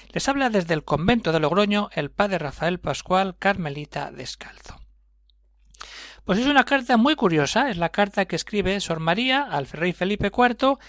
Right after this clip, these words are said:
el veintiuno de junio de mil seiscientos cincuenta y dos.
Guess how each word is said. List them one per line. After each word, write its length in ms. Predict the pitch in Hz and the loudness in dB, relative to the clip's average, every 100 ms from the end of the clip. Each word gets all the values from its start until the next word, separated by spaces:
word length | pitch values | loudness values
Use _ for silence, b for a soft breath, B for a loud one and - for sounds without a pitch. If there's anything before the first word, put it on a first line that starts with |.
| B | B
el 220 | - 165 156 | -4 -2 2
veintiuno 640 | 151 139 - 240 240 214 | 0 -2 -2 0 2 2
de 140 | 175 | 0
junio 540 | 147 - 233 220 214 220 | -4 -2 0 2 2 0
de 140 | 170 | -2
mil 300 | 151 180 214 | -2 -2 -2
seiscientos 840 | - 165 147 - 208 202 190 175 | -4 -6 -8 -6 -4 -4 -2 -4
cincuenta 600 | 151 151 147 151 143 - | -4 -8 -4 -4 -4 -6
y 60 | 143 | -4
dos. 340 | 160 226 - | -2 -4 -8